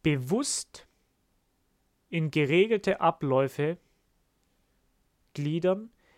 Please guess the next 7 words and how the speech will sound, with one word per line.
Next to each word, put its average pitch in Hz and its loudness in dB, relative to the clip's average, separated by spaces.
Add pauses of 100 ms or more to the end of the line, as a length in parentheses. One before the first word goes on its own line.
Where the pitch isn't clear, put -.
(340)
die 151 0
im 139 -4
Endeffekt 170 -2 (1200)
mich 147 -6 (220)
effektiv 202 -2 (440)
unterstützen, 175 -2 (2000)
mental, 208 0